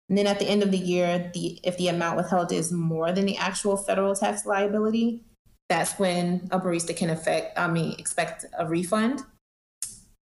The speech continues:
Um, if it's less than that, then the barista will ta-, typically owe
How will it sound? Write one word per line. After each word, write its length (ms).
Um, 380
if 120
it's 140
less 340
than 180
that, 380
then 680
the 80
barista 380
will 100
ta-, 300
typically 440
owe 300